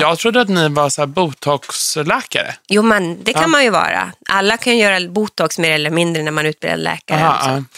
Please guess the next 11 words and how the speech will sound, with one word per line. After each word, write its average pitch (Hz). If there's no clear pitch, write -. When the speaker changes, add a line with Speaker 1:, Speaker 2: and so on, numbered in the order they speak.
Speaker 2:
Men 185
han 180
är 180
ingen 180
plastikkirurg. 170
Nej, 180
det 170
är 160
han 147
Speaker 1:
Nej. 139
Speaker 2:
inte. 143